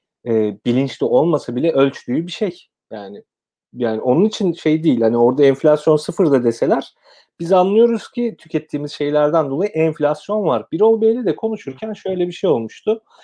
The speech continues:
Ya ben ona şeyi sordum. E, yani Eurostat diye bir kurum var. İşte Birleşmiş Milletler'in bu istatistikle ilgili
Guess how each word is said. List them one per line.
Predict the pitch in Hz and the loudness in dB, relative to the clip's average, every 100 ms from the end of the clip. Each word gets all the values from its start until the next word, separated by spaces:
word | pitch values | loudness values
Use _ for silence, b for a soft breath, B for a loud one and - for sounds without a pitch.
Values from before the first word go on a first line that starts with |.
| b b b _ | b b b _
Ya | 120 | 0
ben | 170 | 2
ona | 202 214 | 4 2
şeyi | 226 214 202 | 0 -2 -2
sordum. | - 120 104 101 - _ _ | 0 0 0 -6 -20 _ _
E, | 113 107 101 107 - | -8 -6 -8 -14 -12
yani | 104 104 127 | -10 -8 -2
Eurostat | 147 160 - 170 165 - _ _ _ 110 | 0 0 0 0 0 -8 _ _ _ -10
diye | 107 139 | -6 -6
bir | 160 | -6
kurum | 160 170 156 | -4 -4 -2
var. | 110 | -4
İşte | 107 - 107 | -8 -12 -8
Birleşmiş | 117 117 - 113 - | -6 -6 -6 -14 -6
Milletler'in | 117 107 - 123 | -4 -4 -6 -6
bu | 123 113 | -6 -8
istatistikle | - 113 - - - 120 | -8 -10 -10 -20 -6 -2
ilgili | 110 101 131 151 | -2 -2 -4 -4